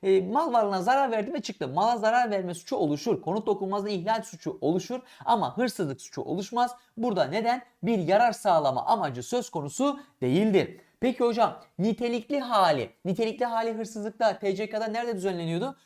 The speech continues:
Yüz kırk birde hırsızlık, yüz kırk ikide nitelikli hali düzenleniyor arkadaşlar. Yüz kırk ikide birinci fıkra diyor ki belirli yerlerde ve eşyaları da işlenmesi durumunda nitelikli hal olarak karşıma çıkar.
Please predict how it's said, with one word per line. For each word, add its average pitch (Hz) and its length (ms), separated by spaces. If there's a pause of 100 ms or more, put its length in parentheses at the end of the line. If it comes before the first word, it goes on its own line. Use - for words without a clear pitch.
(100)
Yüz 208 200
kırk - 240
birde 208 280
hırsızlık, 226 520
yüz 208 160
kırk 220 200
ikide 330 220
nitelikli 214 380
hali 208 300
düzenleniyor 147 420
arkadaşlar. 131 500 (400)
Yüz 240 320
kırk - 180
ikide 185 440 (180)
birinci 254 360
fıkra 220 280
diyor 220 220
ki 170 280 (360)
belirli 269 380
yerlerde 214 500
ve 180 180
eşyaları 202 540
da 269 200 (140)
işlenmesi 208 580
durumunda 202 520 (160)
nitelikli 233 480
hal 247 280
olarak 190 360
karşıma 190 400
çıkar. 131 360